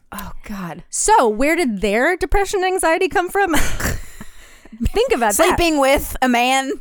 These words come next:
Speaker 2: That you
Speaker 1: that
Speaker 2: hate.
Speaker 1: you don't want to.
Speaker 2: Yeah, that you fucking
Speaker 1: There was a lot
Speaker 2: hate.
Speaker 1: of, like, marital rape during that time, too. And a lot of people were dealing, like, the drugs helped them kind of just
Speaker 2: There was an
Speaker 1: lay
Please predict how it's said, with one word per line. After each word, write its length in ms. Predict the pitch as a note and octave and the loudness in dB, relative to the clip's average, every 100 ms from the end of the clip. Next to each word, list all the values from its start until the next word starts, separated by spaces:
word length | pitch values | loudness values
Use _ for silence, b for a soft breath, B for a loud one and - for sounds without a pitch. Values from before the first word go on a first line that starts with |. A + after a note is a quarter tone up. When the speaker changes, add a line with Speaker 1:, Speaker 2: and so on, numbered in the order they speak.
| - - | -12 -4
Speaker 2:
That 100 | D#4+ | 0
you 140 | C4+ | 2
Speaker 1:
that 140 | D#4+ G#4 | 2 0
Speaker 2:
hate. 100 | G4+ | -2
Speaker 1:
you 100 | D4+ | -2
don't 220 | B3+ C4 | 2 2
want 220 | A#3 A#3+ - | 4 0 0
to. 200 | B3+ C4 | -2 2
Speaker 2:
Yeah, 240 | F#4 D#3 | 2 0
that 120 | A3 | 0
you 160 | B3+ C#4+ | 2 2
fucking 200 | - A#3+ | 2 2
Speaker 1:
There 100 | B3 | 4
was 120 | C4+ | 4
a 40 | B3+ | 4
lot 200 | A3 C4+ | 4 2
Speaker 2:
hate. 40 | C#4+ | 0
Speaker 1:
of, 60 | |
like, 240 | B3+ F3+ G3+ | 0 -2 -2
marital 480 | G3+ F#3 G#3+ F#3 D#3 | -2 0 2 0 0
rape 280 | D#3+ A3 | -4 -4
during 220 | - D#3 D3+ | -6 -6 -6
that 180 | C#3+ - | -8 -8
time, 260 | E3 D3+ | -8 -8
too. 280 | - F#3+ F3+ | -6 -4 -2
And 320 | D3 E3 D#3 - | -2 -6 -10 -8
a 100 | - | -6
lot 180 | E3+ D#3+ | -2 -2
of 80 | E3 | -2
people 320 | - - D#3+ | -6 -4 -4
were 100 | D#3 | -2
dealing, 440 | D#3 E3 D#3+ D#3 - | -2 -4 -4 -8 -10
like, 260 | F#3+ D#3+ - | -8 -8 -4
the 80 | E3+ | -4
drugs 400 | E3 E3+ E3 - | 0 0 -2 -6
helped 320 | F3+ E3 - | -4 -4 -4
them 240 | E3 D3+ | -8 -8
kind 260 | - D#3+ C#3+ | -10 -12 -10
of 280 | D3 - - - - b b b b b b - | -12 -16 -20 -20 -20 b b b b b b -4
just 100 | D#3 | 2
Speaker 2:
There 140 | C#4 | 2
was 160 | C#4+ | 2
an 100 | |
Speaker 1:
lay 40 | - | 0